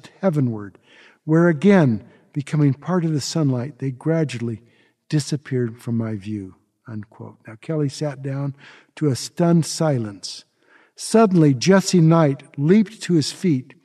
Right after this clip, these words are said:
pledging several thousand dollars to B Y U. Others followed suit. Eventually, under the direction of President Joseph F. Smith, the church assumed the school's remaining debt.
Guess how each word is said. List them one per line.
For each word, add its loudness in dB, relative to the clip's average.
pledging 2
several 0
thousand 0
dollars 0
to -8
B 0
Y 0
U. -4
Others 2
followed -4
suit. -6
Eventually, 2
under 2
the -2
direction 0
of -4
President -2
Joseph -2
F. -6
Smith, -4
the -4
church 0
assumed 0
the 0
school's 0
remaining 6
debt. 0